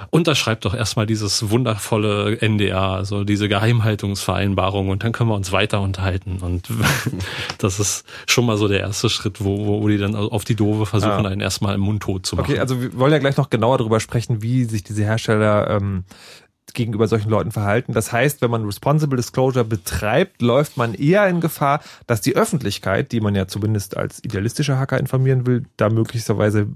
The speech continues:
Speaker 2: sehr lange noch nichts davon erfährt.
Speaker 1: Ja, oder gar nichts. Oder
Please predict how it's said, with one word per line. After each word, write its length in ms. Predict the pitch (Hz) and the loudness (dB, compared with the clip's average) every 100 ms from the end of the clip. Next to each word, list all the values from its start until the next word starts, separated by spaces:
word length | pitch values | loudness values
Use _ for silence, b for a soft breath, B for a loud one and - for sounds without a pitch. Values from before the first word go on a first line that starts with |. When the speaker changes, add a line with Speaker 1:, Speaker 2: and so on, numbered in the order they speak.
| 123 | -2
Speaker 2:
sehr 200 | 113 113 | 2 4
lange 260 | 113 120 | 4 2
noch 140 | 113 104 | 0 2
nichts 220 | 117 - | 0 0
davon 260 | 101 - - | -6 -4 -8
erfährt. 260 | 107 - 101 | -2 0 2
Speaker 1:
Ja, 80 | |
oder 240 | 107 110 120 | 2 0 0
gar 220 | 92 95 | 0 0
nichts. 260 | 104 95 - | -2 -2 0
Oder 320 | 131 139 | 2 2